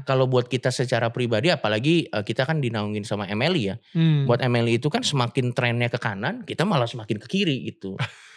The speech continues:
Speaker 1: Jadi sebenarnya kita menikmati, eh, menjadi berbeda di sebuah tren yang berubah.
Speaker 2: Hmm.
Speaker 1: Jadi bukan karena itu juga sih, tapi karena
Speaker 2: Hmm.
Speaker 1: ada satu dan lain hal gitu. Dan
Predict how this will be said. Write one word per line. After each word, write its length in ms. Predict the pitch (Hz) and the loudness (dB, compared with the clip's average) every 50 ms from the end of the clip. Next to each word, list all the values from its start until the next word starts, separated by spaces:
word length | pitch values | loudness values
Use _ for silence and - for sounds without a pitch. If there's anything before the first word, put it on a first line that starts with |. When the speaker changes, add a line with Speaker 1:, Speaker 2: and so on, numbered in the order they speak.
| - _ | -20 _
Speaker 1:
Jadi 200 | - - 113 156 | -6 0 2 2
sebenarnya 520 | 202 - 185 165 139 123 127 120 139 202 - | 4 4 2 4 4 4 4 4 2 0 -2
kita 440 | - - 131 127 120 - _ - 214 | -2 0 0 0 0 0 _ 0 2
menikmati, 920 | 226 196 165 143 123 123 117 - - 107 110 156 - - - 131 117 127 160 190 190 170 | 4 4 4 4 2 2 0 0 0 2 2 2 0 0 0 0 2 2 2 0 -2 -4
eh, 160 | - - 107 | -4 -4 -2
menjadi 320 | 110 110 110 107 113 107 113 | 0 0 2 2 2 2 2
berbeda 460 | 107 110 107 104 101 101 101 113 160 | 2 2 0 2 2 2 2 2 2
di 100 | 156 127 | 0 0
sebuah 420 | 113 - 101 95 101 98 95 98 | -2 -4 -6 -6 -4 -6 -6 -8
tren 240 | - - 104 107 101 | -8 -6 -6 -4 -4
yang 160 | 101 98 98 | -4 -6 -4
berubah. 520 | 101 95 127 175 175 143 117 104 101 104 107 - _ _ | -2 2 4 4 6 6 4 2 2 -2 -6 -12 _ _
Speaker 2:
Hmm. 240 | - 190 175 175 175 | -2 2 2 4 6
Speaker 1:
Jadi 140 | 170 165 165 | 8 8 10
bukan 220 | 180 170 139 135 | 10 8 6 6
karena 260 | 139 131 123 113 120 | 4 2 0 0 -2
itu 180 | 110 107 - 113 | -4 -2 -4 -2
juga 320 | 104 117 139 147 131 110 | -2 0 -2 0 0 -2
sih, 240 | - - - 90 90 | -2 -2 -8 -10 -8
tapi 200 | 85 - 104 - | -6 -6 -4 -2
karena 280 | - 151 147 139 101 98 | 0 2 2 2 0 0
Speaker 2:
Hmm. 80 | 95 | -2
Speaker 1:
ada 180 | 98 95 98 95 92 | -2 -2 -2 -4 -4
satu 320 | 92 - 98 98 - - | -4 -6 -8 -8 -6 -4
dan 160 | 113 104 95 | -4 -4 -4
lain 200 | 95 95 95 95 | -4 -6 -8 -8
hal 240 | 98 101 104 95 92 92 | -8 -10 -10 -10 -10 -10
gitu. 260 | - - - - 92 | -12 -14 -12 -10 -2
Dan 420 | 90 165 165 - 156 151 147 143 | 2 4 4 4 4 4 2 0